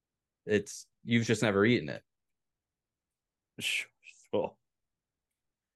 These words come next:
Speaker 1: All right, the moist maker, number eight. That's controversial.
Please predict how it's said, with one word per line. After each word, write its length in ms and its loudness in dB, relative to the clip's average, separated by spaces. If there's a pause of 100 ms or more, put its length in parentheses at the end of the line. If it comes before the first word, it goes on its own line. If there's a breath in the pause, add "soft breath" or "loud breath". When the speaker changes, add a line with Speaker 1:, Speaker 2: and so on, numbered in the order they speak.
(2250)
Speaker 1:
All 100 2
right, 260 4
the 80 -10
moist 340 2
maker, 320 -2
number 280 -2
eight. 220 0
That's 240 -4
controversial. 720 -10